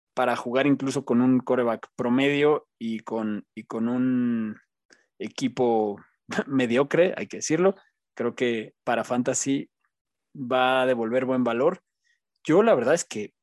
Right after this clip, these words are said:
incluso, y esto tengo que hacer mi decisión de una vez, porque mañana tenemos un draft largo, empieza un draft largo de una de nuestras ligas de Dynasty, pero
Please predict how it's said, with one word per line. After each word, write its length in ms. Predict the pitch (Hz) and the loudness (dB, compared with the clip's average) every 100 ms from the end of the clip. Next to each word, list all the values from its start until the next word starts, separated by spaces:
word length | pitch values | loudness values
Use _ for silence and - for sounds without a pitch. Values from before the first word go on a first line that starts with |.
| _ _ _ - | _ _ _ -6
incluso, 760 | 123 117 139 139 147 151 175 - - | -4 -4 -4 -4 -2 -2 -4 -14 -10
y 140 | 117 | -6
esto 500 | 123 - 135 123 - _ _ _ _ _ _ _ - | -4 0 2 2 -2 _ _ _ _ _ _ _ 0
tengo 240 | 147 151 | 2 4
que 120 | 139 | 2
hacer 260 | 113 135 135 | 0 0 2
mi 140 | 135 | 2
decisión 460 | 120 113 - - 131 | 2 -2 -4 0 2
de 80 | 127 | 2
una 140 | 120 | 2
vez, 260 | 147 175 - | 0 -2 -6
porque 280 | 143 143 120 | -14 -12 -6
mañana 380 | 110 113 131 131 | -2 0 0 -2
tenemos 300 | 117 127 127 | -2 -4 2
un 100 | 120 | 2
draft 320 | 117 120 - - _ _ _ | 2 -2 -6 -20 _ _ _
largo, 480 | 123 123 123 120 120 _ - | 0 2 4 2 -2 _ -8
empieza 400 | 120 123 131 139 | -2 0 2 4
un 80 | 127 | 4
draft 200 | 127 123 | 2 0
largo 300 | 123 117 117 | -2 0 -2
de 160 | 107 | -2
una 220 | 107 117 107 | -2 -2 -4
de 60 | |
nuestras 360 | 104 - 113 113 | -8 -12 -12 -4
ligas 240 | 123 117 | -4 -2
de 120 | 110 | -2
Dynasty, 380 | 131 143 - 180 - - _ _ _ _ | -2 -2 -4 -14 -18 -20 _ _ _ _
pero 640 | 135 127 120 120 113 107 | 4 6 6 4 4 0